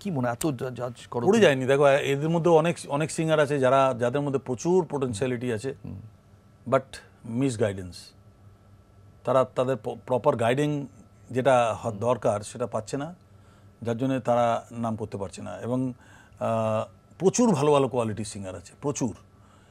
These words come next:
Speaker 2: এবং, আহ, তারা যদি প্রপার ওয়েতে যায়, মন পরিষ্কার করে যদি প্রপার ওয়েতে যায়, বড়োদেরকে যদি সম্মান করে, কতগুলো জিনিস আমরা আমাদের বাবা মার কাছ থেকে শিখেছি,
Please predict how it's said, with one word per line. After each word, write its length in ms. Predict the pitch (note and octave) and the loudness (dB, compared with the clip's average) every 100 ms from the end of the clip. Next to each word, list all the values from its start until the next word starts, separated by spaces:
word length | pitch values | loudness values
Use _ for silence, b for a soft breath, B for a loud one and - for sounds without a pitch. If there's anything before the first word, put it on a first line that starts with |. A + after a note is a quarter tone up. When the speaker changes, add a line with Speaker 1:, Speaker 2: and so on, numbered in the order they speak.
| b | b
Speaker 2:
এবং, 340 | A2+ C3+ C#3 C#3+ | -2 0 2 4
আহ, 300 | C3+ B2 A2+ - _ _ - _ - - - - - | 6 6 2 -6 _ _ -20 _ -20 -20 -20 -10 4
তারা 160 | D3 D#3 | 4 6
যদি 140 | F3+ | 2
প্রপার 360 | - C#3+ E3 D#3+ | 4 6 6 4
ওয়েতে 300 | D#3 D3+ C3+ | 4 2 2
যায়, 320 | A2+ F#2+ E2+ _ _ _ _ - | 2 0 -8 _ _ _ _ -10
মন 460 | G#2 A#2+ C3+ C#3+ D3 | -2 0 2 2 0
পরিষ্কার 460 | - C3 - C#3+ B2+ | -2 -2 2 0 2
করে 200 | C#3 C3 | 2 2
যদি 160 | C3+ | -2
প্রপার 360 | A2+ A#2 G#2 A#2 | -2 0 0 0
ওয়েতে 300 | A#2 A2 G#2 | -2 -4 -6
যায়, 300 | G2 E2+ F#2+ G#2 | -6 -8 -10 -2
বড়োদেরকে 460 | A2+ B2 B2+ A#2+ | 0 0 -2 -2
যদি 160 | A#2 A#2+ | -4 -4
সম্মান 420 | - A#2+ B2 B2 | -4 -2 0 -2
করে, 320 | G#2+ G#2 E2+ - - - - | -4 -8 -10 -16 -20 -20 -12
কতগুলো 340 | A#2 F#3 F#3+ | -8 -4 -4
জিনিস 420 | A#2+ D3+ A2 - - b b b | -4 -4 -4 -6 -18 b b b
আমরা 160 | G#2+ B2+ | 0 0
আমাদের 220 | B2+ B2+ | 2 2
বাবা 180 | A#2 A#2+ | 2 0
মার 140 | A#2+ | -2
কাছ 140 | A#2 | -4
থেকে 140 | - A#2 | -4 -6
শিখেছি, 400 | A#2 G#2 F#2 | -6 -10 -12